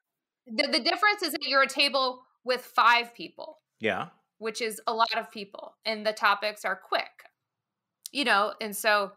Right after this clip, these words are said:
Speaker 1: you have an opinion, you go back and forth. I mean, I liked it. It just, it moves very
Speaker 2: Yeah.
Speaker 1: fast, and it's a big table. That's, that's the biggest difference. Oh, and the live audience.
Speaker 2: Is Whoopi giving you the look?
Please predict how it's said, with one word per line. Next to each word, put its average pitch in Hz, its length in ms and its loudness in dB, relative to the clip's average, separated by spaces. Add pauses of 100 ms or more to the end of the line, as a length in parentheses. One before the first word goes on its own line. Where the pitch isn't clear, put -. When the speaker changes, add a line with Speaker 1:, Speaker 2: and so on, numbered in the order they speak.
Speaker 1:
you 214 340 -4
have 214 160 4
an 196 80 -6
opinion, 277 520 -4
you 220 80 -6
go 196 100 -6
back 190 180 0
and 196 100 -16
forth. 254 480 0 (120)
I - 20 0
mean, 381 140 0
I 427 100 4 (100)
liked 415 140 0
it. 196 140 -2
It 302 80 -4
just, 262 120 -6
it 285 120 -2
moves 262 240 -6
very 247 260 -2
Speaker 2:
Yeah. 226 80 -6
Speaker 1:
fast, 214 480 2 (240)
and 226 80 -2
it's 233 140 -2
a - 20 -8
big 220 220 -4
table. 269 500 -8
That's, 233 300 0
that's 269 180 0
the 269 80 -8
biggest 208 320 -8
difference. 175 320 -10
Oh, 277 240 8
and 240 80 -2
the 254 80 0
live 254 220 6
audience. 247 520 0 (220)
Speaker 2:
Is 113 160 -6
Whoopi 123 460 0
giving 127 260 0
you 131 140 0
the 120 100 -2
look? 131 280 4